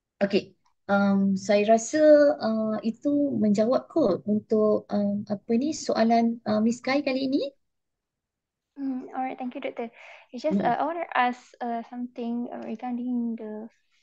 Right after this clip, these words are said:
Speaker 2: uh, yang kelima tu lah kan, create supportive circle. It reminds
Speaker 1: Hmm.
Speaker 2: me, uh, one of my friends.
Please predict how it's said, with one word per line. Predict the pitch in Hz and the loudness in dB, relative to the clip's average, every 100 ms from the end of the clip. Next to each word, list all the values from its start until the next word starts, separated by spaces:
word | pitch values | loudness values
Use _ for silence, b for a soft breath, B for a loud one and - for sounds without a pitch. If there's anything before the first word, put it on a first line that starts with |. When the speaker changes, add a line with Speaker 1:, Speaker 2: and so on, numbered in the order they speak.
| _ _ 247 | _ _ -14
Speaker 2:
uh, | 226 | -10
yang | 226 220 | -10 -8
kelima | 233 240 233 | -4 -4 -4
tu | 262 | -8
lah | 277 | -6
kan, | 311 233 | -4 -4
create | - - | -6 -12
supportive | - - 247 247 | -12 -14 -14 -14
circle. | 247 - - 220 B B B - | -20 -18 -16 -16 B B B -10
It | 247 | -4
reminds | 294 311 254 | 0 2 4
Speaker 1:
Hmm. | 226 | 2
Speaker 2:
me, | 320 320 320 339 | 2 -4 -6 -8
uh, | - 233 233 233 233 | -8 -8 -6 -8 -8
one | 247 254 | -8 -8
of | 233 | -8
my | - 226 - | -10 -14 -12
friends. | 220 233 | -12 -12